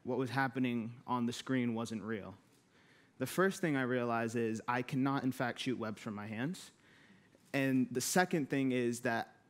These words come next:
the people behind these screens were drawing and creating something, and it gave me the encouragement and the power to be able to create and draw what I was imagining and was in my head.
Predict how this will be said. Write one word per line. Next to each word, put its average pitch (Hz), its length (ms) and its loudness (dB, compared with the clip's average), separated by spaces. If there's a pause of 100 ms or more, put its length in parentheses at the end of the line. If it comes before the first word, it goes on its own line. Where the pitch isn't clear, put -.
(220)
the - 100 -4
people 156 520 2
behind 143 440 2
these 127 120 4
screens 117 500 0
were 117 80 -2
drawing 127 440 0
and 117 100 -2
creating 131 480 0
something, 110 580 -4 (400)
and 123 120 2
it 131 80 2
gave 135 320 2
me 143 520 4 (120)
the 127 220 2
encouragement 123 640 0
and 117 80 0
the 113 40 -4
power 113 380 0
to - 140 -10
be 120 180 0
able 120 140 -4
to 104 80 -8 (120)
create 127 500 2
and 117 140 0
draw 110 360 -2 (300)
what 117 120 -2
I 131 120 4
was 123 160 0
imagining 98 520 -6 (120)
and 113 120 -6
was 113 100 -4
in 113 80 -2
my 110 160 0
head. 95 300 -8